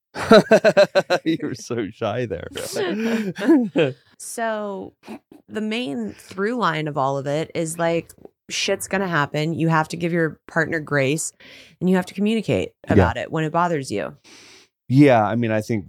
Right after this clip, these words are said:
Speaker 1: that, forget parenthood, that's relationships.
Speaker 2: No, yeah.
Speaker 1: One oh one is, like, you have to communicate. You have to let somebody know when some, they're doing something that is not making the person feel good.
Speaker 2: Yeah.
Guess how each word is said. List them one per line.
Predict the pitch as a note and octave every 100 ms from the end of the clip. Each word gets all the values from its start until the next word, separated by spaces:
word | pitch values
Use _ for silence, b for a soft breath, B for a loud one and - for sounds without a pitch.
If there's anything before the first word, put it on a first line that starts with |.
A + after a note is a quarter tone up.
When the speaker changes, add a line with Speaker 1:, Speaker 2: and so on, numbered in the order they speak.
| E2
Speaker 1:
that, | G2+ F#2+ C2
forget | - G2 A#2+ -
parenthood, | A2 A2 G2 E2+ F2 E2+
that's | F#2 - -
relationships. | C#2+ G2 F#2 A2 - F#2 E3
Speaker 2:
No, | F#3+
yeah. | E3 E3+ G#2+
Speaker 1:
One | A2
oh | G2+
one | F#2+ F2+ G#2+ F#2
is, | E2 E2
like, | E2+ E2
you | F2+
have | F#2 A#2 -
to | G2+
communicate. | G2+ G#2 G2 F#2 - F#2 F2 G2
You | G2
have | - A#2+ A#2+
to | C3
let | A#2 G#2+ G#2
somebody | - B2+ B2+ D3
know | C#3 D#3+ F3 C3+ A#2
when | A2+ A#2 B2 A#2
some, | - B2+ - A#2
they're | B2 C3
doing | D3 C#3+
something | - C#3 D3 C#3 C3+ B B B
that | A#2
is | A#2 G#2+
not | A2+ A#2 A#2 -
making | A#2+ A2 A2+ G#2+
the | G2
person | G2+ F#2+ - F2
feel | F#2+ E2
good. | D#2 D2 _
Speaker 2:
Yeah. | -